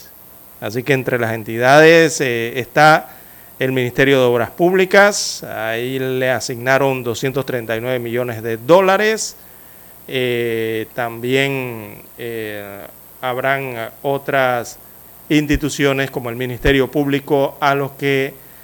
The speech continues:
se le asignarán presupuestos, o sea que van a contar con presupuesto modificado, eh, para esta vigencia fiscal dos mil veintidós.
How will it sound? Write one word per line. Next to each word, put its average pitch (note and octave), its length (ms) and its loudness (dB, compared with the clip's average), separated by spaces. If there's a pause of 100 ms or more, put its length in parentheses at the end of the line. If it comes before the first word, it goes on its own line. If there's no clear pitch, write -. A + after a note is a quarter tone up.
(180)
se C#3+ 220 2
le C#3 160 4
asignarán B2 720 -4
presupuestos, C3+ 760 -2
o - 40 -16
sea B2+ 240 0
que A#2+ 80 -6
van A#2+ 180 -4
a B2+ 80 -6
contar B2 460 0
con B2+ 160 -8
presupuesto A#2+ 580 -4
modificado, B2+ 1000 2 (500)
eh, A2+ 300 -4 (100)
para B2+ 500 2
esta C#3 280 0
vigencia A#2+ 400 -4
fiscal A#2+ 340 -2
dos A#2 140 -4
mil B2 180 -6
veintidós. A#2+ 640 2